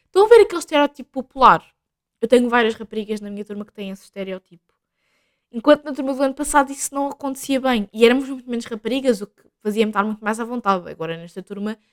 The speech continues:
somos vinte e tal raparigas, o que faz claramente com que eu não esteja tão à vontade a vestir-me do balneário. Então eu sinto que vão-me julgar, estão a entender? E esse, a minha cena, a cena que mais me faz estar meio desconfortável, mesmo a questão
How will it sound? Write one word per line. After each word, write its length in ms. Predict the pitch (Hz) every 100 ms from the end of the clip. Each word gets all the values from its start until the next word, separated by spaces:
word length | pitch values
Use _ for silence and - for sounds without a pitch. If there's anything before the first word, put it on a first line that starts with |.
| _ _
somos 280 | - 240 226
vinte 340 | 208 254 254
e 40 |
tal 160 | 247 240
raparigas, 600 | 240 220 226 240 254 247
o 80 | 262
que 140 | -
faz 200 | 254 240
claramente 500 | - 262 240 233 240
com 120 | 247
que 80 | 247
eu 40 | 240
não 80 |
esteja 240 | 233 240 240
tão 220 | 240 240
à 100 | 233
vontade 360 | 240 233 226 226
a 20 |
vestir-me 340 | - 247 226
do 80 | 220
balneário. 500 | 214 220 196 170 165 _ _ _ _ _ _ _ _ _ _ _ _ -
Então 260 | 214 311
eu 80 | 330
sinto 420 | 330 302 285 277
que 320 | - 277 269 _ _
vão-me 320 | 226 220 226 233
julgar, 360 | 233 214 151 _ _
estão 140 | 196
a 40 | 185
entender? 360 | 180 170 180 _ _ _ _ _ _ _ _ _ _ _
E 180 | 247 320
esse, 280 | 370 - -
a 80 | 285
minha 200 | 330 370
cena, 600 | - - 311 247 254 262
a 60 | 254
cena 240 | - 262
que 120 | -
mais 240 | 247 240 247
me 120 | 233
faz 260 | - 240 -
estar 240 | 226 233 -
meio 240 | 226 220 226
desconfortável, 680 | - 233 220 - 208 208 214
mesmo 280 | 214 214
a 100 | 220
questão 640 | 220 - - 220 208 208